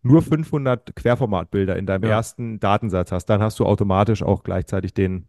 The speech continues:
Speaker 1: für, für
Speaker 2: Querformat
Speaker 1: Querformat.
Speaker 2: Ah, okay.
Speaker 1: Aber für Hochformat bräuchtest du eben zusätzlich nochmal
Speaker 2: Ja.
Speaker 1: fünfhundert, um das freizuschalten.
Speaker 2: Ja, okay, okay. Ja, dann lohnt sich das für mich auch ab und zu mal wieder hoch zu, weil ich, ich vergesse das immer, ehrlich gesagt, das Feedback zu geben.
Speaker 1: <laughs>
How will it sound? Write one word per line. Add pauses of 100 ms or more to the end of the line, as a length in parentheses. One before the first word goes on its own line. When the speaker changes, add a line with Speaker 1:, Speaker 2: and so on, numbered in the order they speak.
Speaker 1:
für,
für
Speaker 2:
Querformat
Speaker 1:
Querformat. (220)
Speaker 2:
Ah,
okay.
Speaker 1:
Aber
für
Hochformat
bräuchtest
du
eben
zusätzlich
nochmal
Speaker 2:
Ja.
Speaker 1:
fünfhundert,
um
das
freizuschalten. (500)
Speaker 2:
Ja,
okay, (100)
okay. (1040)
Ja,
dann
lohnt
sich
das
für
mich
auch
ab
und
zu
mal
wieder
hoch
zu,
weil
ich,
ich
vergesse
das
immer,
ehrlich
gesagt,
das
Feedback
zu
geben. (280)
Speaker 1:
<laughs>